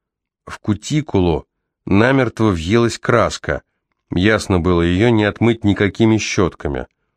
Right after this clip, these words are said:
"А теперь, девочки", Амброуз обвел студию широким жестом,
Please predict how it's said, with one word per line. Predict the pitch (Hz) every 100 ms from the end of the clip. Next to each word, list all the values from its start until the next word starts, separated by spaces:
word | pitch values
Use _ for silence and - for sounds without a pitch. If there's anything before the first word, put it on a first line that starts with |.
| _ _ _ _ _ _
"А | - 92 90 90
теперь, | 98 - 92 104
девочки", | 120 135 151 143 - 180 - _ -
Амброуз | 92 92 90 87 85 -
обвел | 95 80 87 85
студию | - - 87 85
широким | 82 - 90 85 90 87
жестом, | 92 139 - 135